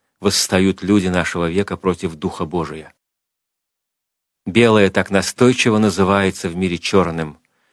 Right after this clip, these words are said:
и черное белым. «Горы, падите на нас, и холмы, покройте нас».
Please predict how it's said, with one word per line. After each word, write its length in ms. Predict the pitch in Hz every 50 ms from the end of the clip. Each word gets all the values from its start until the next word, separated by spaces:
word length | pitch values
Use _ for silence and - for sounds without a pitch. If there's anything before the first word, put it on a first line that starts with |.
| _ _ _
и 80 | - 98
черное 480 | - - 113 101 95 87 87 87 87
белым. 460 | 87 78 87 90 85 82 80 76 73 - _ _ _ _ _ _ _ _ _ _ _ _ _ _ _ _ _ _ _ -
«Горы, 600 | - 85 98 110 123 127 123 120 113 98 85 76 _ _
падите 600 | - 92 87 85 78 - 98 117 127 123 - -
на 180 | 113 104 107 104
нас, 600 | 95 90 90 87 90 - - - - - - _ _ _ _ _ _ _ _ _ _ _ _ _
и 40 | -
холмы, 640 | - - - 104 98 95 92 92 95 98 92 80 - _ _ _ _ _ _ _ _ _
покройте 640 | - 90 85 - - - 90 98 101 101 - - 90
нас». 480 | 80 78 73 76 - - - - -